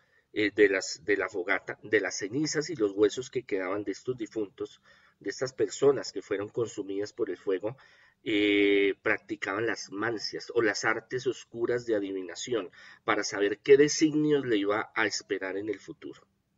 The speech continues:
Entonces era de este tipo esta, esta forma de poder entender cómo iba a suceder los hechos, cómo se iba a manifestar las cosas, cómo este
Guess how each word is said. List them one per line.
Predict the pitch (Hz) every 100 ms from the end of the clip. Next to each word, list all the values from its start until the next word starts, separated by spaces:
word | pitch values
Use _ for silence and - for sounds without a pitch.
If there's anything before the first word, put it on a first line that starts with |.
| _ _ _
Entonces | - 101 120
era | 131 135
de | 139
este | 120 - 135
tipo | - 131 123 120 - - -
esta, | - 110 - 123 123 -
esta | 110 - 120
forma | 120 147 139 113 110 120 _ _ _
de | - 117 113
poder | 110 110 120 123 135 -
entender | 131 123 127 107 104 113 113 - _ _ _ _
cómo | - 147 151 170 175 - _ _ _ _
iba | 131 127 123
a |
suceder | - 123 110 98 98
los | 107 -
hechos, | 95 - - -
cómo | 143 156 175
se | - 135
iba | 127 139 143
a |
manifestar | 139 110 - 107 - 95
las | 87 95 -
cosas, | 87 - - - - - _
cómo | - 120 131 143 147 _ _ _
este | 135 139 - 143 139 127